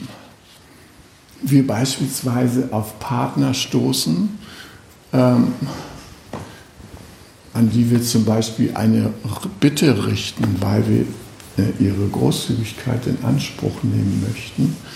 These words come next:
Wir offenbaren unser Bedürfnis, wir zeigen, wie Momon sagen würde,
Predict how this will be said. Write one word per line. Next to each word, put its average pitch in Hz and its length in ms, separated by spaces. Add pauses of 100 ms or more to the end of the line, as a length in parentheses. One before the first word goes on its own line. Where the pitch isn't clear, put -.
(500)
Wir 131 160
offenbaren 110 920
unser 104 340
Bedürfnis, 107 920
wir 104 220 (580)
zeigen, 120 600
wie 107 240 (200)
Momon 110 520
sagen 98 500
würde, 95 320